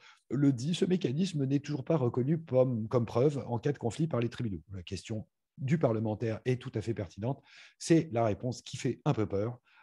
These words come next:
Euh, réponse donc du dix décembre deux mille dix-neuf, hein, ça va faire, euh, faire deux ans. Notre droit permet d'appréhender de manière probatoire, les,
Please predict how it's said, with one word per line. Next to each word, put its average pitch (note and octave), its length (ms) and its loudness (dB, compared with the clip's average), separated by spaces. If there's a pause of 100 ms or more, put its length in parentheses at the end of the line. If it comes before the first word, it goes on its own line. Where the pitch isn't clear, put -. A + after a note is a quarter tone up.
(160)
Euh, G2 720 -8
réponse A2 320 -6
donc A2+ 160 -4
du C#3 160 -2
dix C#3+ 140 -2
décembre B2+ 360 -2
deux A2+ 60 -4
mille G#2+ 140 -4
dix-neuf, G2 420 -6
hein, G2+ 160 -10
ça - 140 -14
va F2+ 80 -12
faire, F#2 260 -14
euh, F2+ 360 -16 (200)
faire F2 180 -16
deux G2+ 260 0
ans. D3 200 -6 (640)
Notre C3+ 400 2
droit A#2+ 400 -2
permet B2 320 0
d'appréhender A2 560 -6
de A2+ 120 -2
manière G#2+ 320 -4
probatoire, A#2+ 680 -2
les, B2 300 -4